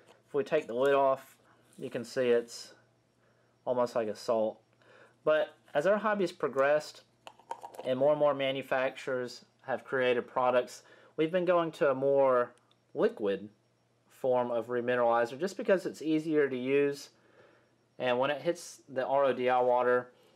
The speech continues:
it's almost instantly that you can test the water parameters and check what your T D S is or your G H or K H. But in general, I absolutely recommend R O D I water. It's almost imperative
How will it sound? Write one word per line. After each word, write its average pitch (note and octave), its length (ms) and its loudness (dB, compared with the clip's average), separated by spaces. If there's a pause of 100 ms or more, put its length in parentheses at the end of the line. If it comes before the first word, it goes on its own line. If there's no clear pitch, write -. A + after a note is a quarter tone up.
(140)
it's C3+ 120 -6
almost G3 340 0
instantly C3+ 540 -2
that A#2+ 180 0
you B2+ 80 -10
can B2 160 -10
test C3 300 -2
the B2 60 -4
water B2 280 2
parameters A2 680 -2 (320)
and A#2+ 120 -10
check B2+ 280 -2
what B2 160 0
your A2 120 -8
T C3 220 -10
D A#2+ 180 0
S A#2 220 0
is A2+ 380 2
or A2 240 0
your G#2 140 -4
G A#2 320 -2
H A2+ 300 2
or A2+ 80 -6
K G#2+ 280 -2
H. G2 400 -8 (580)
But C#3+ 120 4
in C#3 120 -4
general, E3 500 0
I B2+ 120 0
absolutely D#3 600 2
recommend B2 560 0
R A#2 200 -2
O A2+ 80 4
D A2 160 0
I A2 100 4
water. A2 480 2 (300)
It's A2+ 260 -8
almost C3+ 400 -4
imperative A#2 840 -2